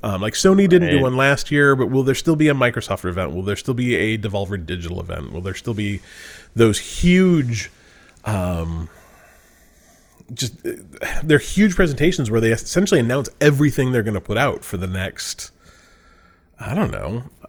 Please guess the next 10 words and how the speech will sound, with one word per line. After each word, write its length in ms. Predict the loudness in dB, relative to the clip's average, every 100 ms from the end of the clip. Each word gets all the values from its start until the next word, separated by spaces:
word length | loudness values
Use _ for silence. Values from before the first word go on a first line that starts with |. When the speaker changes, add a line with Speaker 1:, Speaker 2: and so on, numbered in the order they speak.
| -20 -10
Speaker 1:
two 240 | -6 -4 -2
years? 640 | -2 -2 -2 -4 -6 -10 _ -10
So 580 | -4 0 0 0 -4 -10 -18 -20 _
I, 180 | -2 0
I 20 |
hope 220 | 2 2 0
so, 280 | -2 -4
because 280 | -4 -6 -4
I 140 | -2 0
don't, 380 | 0 -2 -6